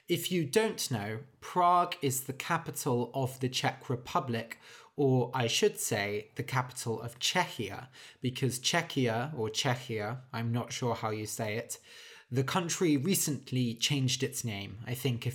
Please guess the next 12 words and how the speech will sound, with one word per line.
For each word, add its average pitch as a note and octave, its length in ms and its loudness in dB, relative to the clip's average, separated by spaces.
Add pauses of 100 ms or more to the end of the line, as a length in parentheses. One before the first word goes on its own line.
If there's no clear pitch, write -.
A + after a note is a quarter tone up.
(100)
few C#3 160 2
years A#2 400 4
ago. A2 300 -10 (360)
Now E3+ 440 6
it D#3 200 2
sounds C#3 520 2
more C#3 220 4
similar B2+ 520 4
to A#2+ 300 2
Slovakia A#2 960 0
and G#2+ 240 -6
Slovenia. A2+ 840 0